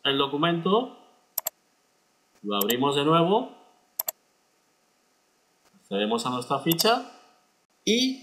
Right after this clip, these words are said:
como al abrirlo volvemos a estar situados en la misma hoja, en una hoja de una factura guardada, el botón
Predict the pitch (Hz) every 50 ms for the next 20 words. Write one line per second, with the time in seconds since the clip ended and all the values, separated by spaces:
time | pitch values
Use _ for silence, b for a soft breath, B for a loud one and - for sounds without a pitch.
0 | - - _ _ _ - - 135 131 131 135 139 139 139 139 139 135 139 156 202
1 | 233 226 196 151 117 107 98 92 85 - - - 113 117 117 113 117 151 175 196
2 | 202 190 196 190 180 - - 180 170 - 170 151 156 160 170 170 156 135 117 107
3 | 104 - - - 120 104 104 104 104 110 131 147 160 160 156 156 170 185 185 -
4 | - 175 196 254 254 - - - - - 110 113 120 135 143 143 139 147 151 147
5 | - 120 104 98 98 101 107 117 135 143 143 143 143 139 - - - 156 151 156
6 | 147 143 151 151 156 170 175 165 165 170 190 214 - - - - - _ _ -
7 | 131 127 117 113 113 113 127 131 160 185 196 202 -